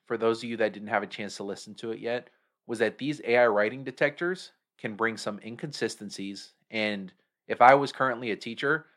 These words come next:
I would be hesitant to accuse a student of plagiarism or cheating based on the results of one of these detection tools. That being said, I gotta be honest, I, I know that this is a really spicy conversation, and there's actually many teachers right now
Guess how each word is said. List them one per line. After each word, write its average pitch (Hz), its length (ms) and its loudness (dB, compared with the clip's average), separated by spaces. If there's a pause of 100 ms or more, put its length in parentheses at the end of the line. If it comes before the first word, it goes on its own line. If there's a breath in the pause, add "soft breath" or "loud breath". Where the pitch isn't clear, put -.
(320 soft breath)
I 117 120 4
would 131 200 0
be 139 100 -4
hesitant 120 520 -4
to 104 120 -8
accuse 110 420 -10
a 95 60 -12
student 107 320 -10
of 92 140 -16
plagiarism 107 580 -2
or 92 60 -6
cheating 117 340 -6
based 104 300 -2
on 104 100 -2
the 101 80 -2
results 92 400 -4
of 90 80 -10
one 95 140 -6
of 90 40 -10
these 92 160 -12
detection 85 520 -4
tools. - 380 -18 (1000)
That 120 120 6
being 135 180 -2
said, 143 360 2 (840)
I 107 60 -6
gotta 117 160 0
be 107 120 -4
honest, 110 400 0
I, 104 260 0
I 113 60 2
know 113 200 2
that 117 120 -2
this 113 240 -6
is 107 100 -6
a 104 60 -4
really 110 240 -2
spicy 104 420 -2
conversation, 101 840 -10 (260)
and 101 120 -12
there's 123 240 2
actually 127 380 4
many 104 400 -8
teachers 120 420 -10
right 131 200 -6
now 147 280 -4